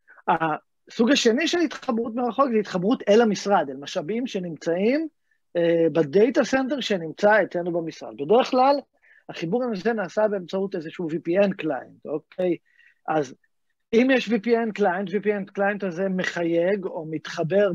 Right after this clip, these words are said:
ב-, עם הצורה של הצפנה אל איזשהו וי פי אן קונסנטרטור. זה יכול להיות וי פי אן קליינט של יצרן כזה או אחר,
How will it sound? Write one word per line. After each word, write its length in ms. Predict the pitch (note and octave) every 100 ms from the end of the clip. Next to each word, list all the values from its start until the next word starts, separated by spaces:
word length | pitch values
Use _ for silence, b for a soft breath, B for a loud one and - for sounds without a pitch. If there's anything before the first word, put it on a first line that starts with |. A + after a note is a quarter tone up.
| D3+
ב-, 80 | E3+ E3 D#3+
עם 140 | D#3+ D#3+ D#3 _
הצורה 480 | E3+ D3+ - D#3 F3+
של 180 | F3 F3+
הצפנה 680 | D3 - - D3 D3+ F#3 C4 - _ _ _ _ _ _ _
אל 140 | G3+ F#3+
איזשהו 380 | F3 G3+ G#3
וי 120 | D#3+ F#3+
פי 160 | G#3
אן 100 | G3+
קונסנטרטור. 920 | G3 A3+ G3+ G3 D3+ C#3+ B2 - A#2+
זה 100 | A#2
יכול 280 | D#3 - F3+
להיות 240 | F3 D#3+
וי 80 | E3+
פי 160 | D#3+ F3
אן 100 | E3
קליינט 320 | F3+ D#3+ D#3
של 240 | - D3+ C#3+ _ _ _
יצרן 400 | D#3+ C#3 D#3 E3+ D3
כזה 240 | D3 D3+
או 160 | D3+ B2+
אחר, 240 | - C4